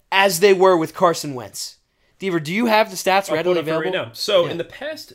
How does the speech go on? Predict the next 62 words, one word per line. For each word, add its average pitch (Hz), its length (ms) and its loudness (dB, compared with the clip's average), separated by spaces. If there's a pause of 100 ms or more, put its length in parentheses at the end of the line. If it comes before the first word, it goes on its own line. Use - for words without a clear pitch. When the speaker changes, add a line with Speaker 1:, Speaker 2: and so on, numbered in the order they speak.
(140)
Speaker 2:
two 190 460 -12
weeks, 123 640 -12 (100)
compared 139 300 -10
to 135 40 -18
the 135 60 -12
rest 139 220 -10
of 151 60 -14
the 143 40 -10
N 143 100 -6
F 139 120 -14
L, 104 180 -8
with 117 240 -12
Jalen 127 360 -12
Hurts 110 400 -16
at 95 220 -12
the 143 80 -10
helm, 95 320 -16
and 107 140 -18
you 147 140 -8
and 175 80 -6
I 160 60 -2
have 139 100 -4
been 139 100 -4
Speaker 1:
Mm-hmm. 131 140 -6
Speaker 2:
a - 20 -20
Carson 147 320 -6
Wentz 147 220 -8
podcast 131 680 -8 (480)
since 135 340 -8
the 190 100 -8
beginning. 147 500 -6
I'm, 120 220 -12 (260)
we 123 100 -16
did, 123 240 -8
have 135 160 -12
not 170 240 -10
discounted 185 600 -10 (760)
what 135 180 -6
Jalen 147 240 -6
Hurts 156 140 -12
has 131 60 -16
done 135 140 -6
for 131 60 -16
the 123 80 -14
team 123 260 -14
holistically. 127 600 -14
We 123 120 -10
have 139 100 -4
Speaker 1:
Mm-hmm. 190 200 -4
Speaker 2:
not, 339 100 -8
correct? 123 380 -6
Right? 131 300 -2
And, 151 220 -6
and 151 140 -6
we, 160 100 -6
Speaker 1:
Yeah, 190 160 6
Speaker 2:
we're, 131 60 0
Speaker 1:
we 165 100 2
agree. 160 220 0
Speaker 2:
we're, - 80 -12
we're 175 120 -2
supportive 156 600 -8